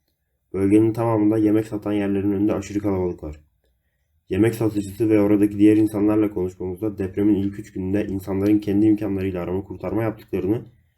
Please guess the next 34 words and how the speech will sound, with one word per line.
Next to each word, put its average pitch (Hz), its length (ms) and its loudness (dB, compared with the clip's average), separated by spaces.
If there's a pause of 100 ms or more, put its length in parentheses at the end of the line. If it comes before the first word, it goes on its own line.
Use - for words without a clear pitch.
(160)
yıkım 101 280 0
alanı 107 280 4
çok 113 260 -4
büyük 101 180 -2
olduğu 92 240 -2
için - 300 -6
afad 107 300 -8
personellerinin 98 720 -2
koordine 101 380 0
olamadığını, 101 600 0 (440)
üçüncü 110 360 -4
günde 113 240 4
ilan 101 300 0
edilen 95 220 -4
ohal 107 260 0
ile 98 160 0
görevlendiren 95 680 -4
askeri 101 420 -2
personel 101 420 -2
ve 95 100 0
şehir 101 300 -2
dışından 101 320 -6
gelen 92 240 -6
jandarma 98 420 0
ve 95 100 0
polislerin 98 580 -4 (280)
arama 107 300 -2
kurtarmalarda 98 640 -4
etkili 101 280 -4
oldukları 107 440 0
ortaklaşa 104 640 -6
dillendirilen 98 540 -2
bir 87 60 -8
durum. 76 260 -10